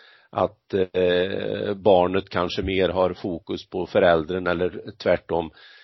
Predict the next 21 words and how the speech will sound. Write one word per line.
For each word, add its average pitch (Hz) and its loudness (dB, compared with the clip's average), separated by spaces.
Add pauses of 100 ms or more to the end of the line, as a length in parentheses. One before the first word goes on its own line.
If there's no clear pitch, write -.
(140)
Men 104 2
jag 101 4
tror 117 -2
det 110 2
är 110 2
just 113 -4
i 120 -4
den 127 -2
situationen 113 -6
man 101 -4
ska 104 0
bjuda 110 -4
in 95 -6
föräldrarna 92 0
att - -12
ta 123 -4
med 110 0
baddräkt. 175 -2 (1080)
Välkommen 190 0
i 196 2
bassängen. 180 -2